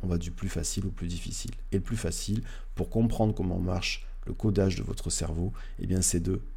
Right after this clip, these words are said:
fermer les yeux. Du coup, maintenant que vous savez que vous devez vous arrêter de faire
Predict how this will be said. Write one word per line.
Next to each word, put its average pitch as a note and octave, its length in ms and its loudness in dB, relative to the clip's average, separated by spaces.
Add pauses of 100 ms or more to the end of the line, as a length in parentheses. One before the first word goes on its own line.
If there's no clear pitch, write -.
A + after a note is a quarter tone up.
fermer E2+ 360 2
les D#2 200 -2
yeux. - 100 -4 (800)
Du A2+ 240 0
coup, F#2+ 240 2
maintenant B2+ 520 6
que B2 60 0
vous G#2+ 60 0
savez A2+ 280 4
que - 120 -4
vous F2+ 160 0 (100)
devez A2 320 6
vous F#2+ 260 4
arrêter F#2+ 300 4
de B2 60 0
faire G#2+ 380 2